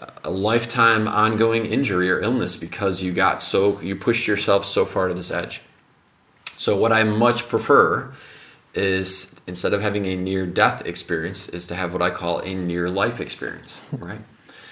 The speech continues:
Speaker 1: And this is where you get to sample the things that you feel are your Big Five for Life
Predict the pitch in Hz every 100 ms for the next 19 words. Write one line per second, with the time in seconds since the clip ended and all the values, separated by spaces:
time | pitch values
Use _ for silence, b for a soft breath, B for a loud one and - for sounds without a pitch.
0 | B B - 101 123 120 135 110 113 113
1 | 101 98 107 - 101 - - 107 120 110
2 | 90 90 90 - 92 90 92 - 92 -
3 | - 92 92 87 90 87 87 87 85 85
4 | 82 87 87 87 92 120 139 - -